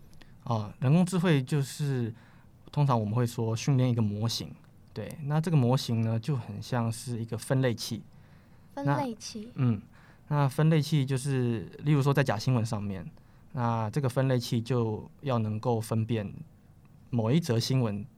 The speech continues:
Speaker 1: 到底是真的新闻还是假的新闻。
Speaker 2: 哦，这，这我觉得这蛮有趣的，它要怎么分辨啊？难道它会像我们新闻学那样，就是说，哦，一则新闻它要有一个正确的、可靠的消息来源，然后谁做了什么事情这样吗？它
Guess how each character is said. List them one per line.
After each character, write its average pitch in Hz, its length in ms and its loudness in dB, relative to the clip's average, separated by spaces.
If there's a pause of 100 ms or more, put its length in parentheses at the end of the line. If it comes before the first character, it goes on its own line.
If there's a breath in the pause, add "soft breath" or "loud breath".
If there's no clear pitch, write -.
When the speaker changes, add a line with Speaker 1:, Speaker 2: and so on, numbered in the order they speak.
Speaker 1:
到 135 140 2
底 107 100 -6
是 117 320 -6
真 139 180 0
的 143 80 4
新 120 220 0
闻 104 180 -4
还 110 220 -8
是 117 400 -4 (180)
假 92 220 -4
的 - 60 -12
新 107 240 -6
闻。 92 120 -10 (360)
Speaker 2:
哦， 220 800 -10 (500 soft breath)
这， 427 80 2 (180)
这 403 160 -4
我 269 120 -2
觉 208 120 -6
得 208 60 -2
这 208 100 -6
蛮 262 160 2
有 196 140 -2
趣 208 240 -6
的， 170 140 -8
它 294 160 4
要 330 80 6
怎 240 100 -2
么 190 180 -6 (200)
分 226 260 -4
辨 220 220 -2
啊？ 143 100 -4
难 226 220 -2
道 294 120 6
它 294 160 0
会 285 120 0
像 294 180 2
我 220 60 2
们 185 120 -4
新 240 220 0
闻 214 180 0
学 202 180 -4
那 190 80 -4
样， 202 140 -2
就 208 100 -8
是 220 100 -6
说， 214 420 -4 (140 loud breath)
哦， 247 200 0
一 339 120 -4
则 240 200 0
新 277 240 -6
闻 214 240 0
它 240 160 -4
要 262 140 6
有 185 160 0
一 180 60 -4
个 190 120 -4
正 240 220 -4
确 247 140 -10
的、 202 180 -8 (300 loud breath)
可 208 100 -6
靠 311 160 2
的 285 100 2
消 330 200 2
息 320 160 -4
来 240 180 2
源， 214 360 -4
然 202 100 -8
后 240 180 -6
谁 196 380 -6
做 240 160 -2
了 214 100 0
什 208 160 -10
么 180 100 -10
事 185 160 -10
情 180 280 -14
这 214 80 -6
样 190 120 -2
吗？ - 160 -8
它 233 220 -6